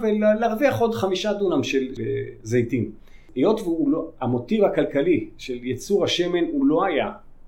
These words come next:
המוטיב המרכזי. אז אמרתי, "אני, אני שומר על זה." אמרתי לו, "תקשיב, תעקוף את זה, אנחנו לא נוגעים בזה. הוודיון הזה, אני משאיר אותו, אני לא יודע מה אני אעשה איתו אחר כך, הוא ישמש לי משהו אחר." היום הוא כבר מש-, יש שם, אה, אה, מצפור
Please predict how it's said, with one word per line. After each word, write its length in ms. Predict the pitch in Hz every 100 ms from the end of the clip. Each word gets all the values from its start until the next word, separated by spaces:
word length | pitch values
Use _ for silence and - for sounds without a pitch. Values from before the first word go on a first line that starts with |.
| -
המוטיב 600 | 113 113 117 - 135 127
המרכזי. 640 | 120 110 104 117 127 - - - - - - -
אז 140 | 113 131
אמרתי, 220 | 226 214
"אני, 220 | 208 208
אני 160 | 151 180
שומר 280 | 185 208
על 80 | 196
זה." 80 | 143
אמרתי 220 | 160 185
לו, 60 | 180
"תקשיב, 360 | 175 220 202 -
תעקוף 380 | 143 214 220 208
את 100 | 170
זה, 200 | 185 190 - - -
אנחנו 360 | 139 139 156
לא 200 | 156 196
נוגעים 300 | 214 208 214
בזה. 280 | 202 143 107 - 123
הוודיון 540 | 117 143 160 185 196
הזה, 400 | 185 202 214 247 240 - - -
אני 160 | 135 151
משאיר 260 | 147 202
אותו, 260 | 208 190 -
אני 100 | 147
לא 60 | 208
יודע 120 | 220
מה 100 | 214
אני 100 | 185
אעשה 200 | 180 190
איתו 240 | 180 190
אחר 220 | 170 170
כך, 360 | 202 247 240 - - - -
הוא 300 | 165 175 175
ישמש 440 | - 175 202 202
לי 60 | 196
משהו 260 | 170 170 151
אחר." 220 | 165 123 - - -
היום 220 | - 277 269
הוא 180 | 170
כבר 160 | 135 143
מש-, 200 | 147 135
יש 200 | 156 151
שם, 140 | 156 147
אה, 40 | 131 131 117 123 123 120 120 - - - 117
אה, 180 | 120 120
מצפור 640 | 120 - - 143 123 -